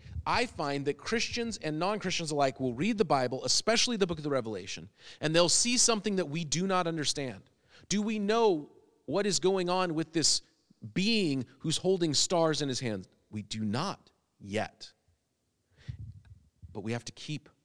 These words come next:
reading, because at the end of this chapter, the answers will come.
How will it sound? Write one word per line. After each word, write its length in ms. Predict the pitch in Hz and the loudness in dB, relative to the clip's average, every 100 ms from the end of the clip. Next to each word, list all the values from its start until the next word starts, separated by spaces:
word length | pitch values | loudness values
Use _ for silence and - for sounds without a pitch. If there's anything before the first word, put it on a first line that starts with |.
| - | -12
reading, 500 | 101 151 165 85 - _ _ | -4 -2 -2 -6 -12 _ _
because 300 | 110 151 120 | 0 2 2
at 100 | 117 | 0
the 140 | 117 | -4
end 240 | 135 170 190 | 0 2 2
of 140 | 120 | 0
this 180 | 110 98 | 0 -2
chapter, 460 | - 107 98 - 95 | 0 -2 -2 -6 -6
the 200 | 107 - | -4 -2
answers 460 | 123 127 110 92 | -2 -2 -4 -8
will 240 | 101 107 95 | -2 -2 -2
come. 400 | - 202 139 | -6 -4 -4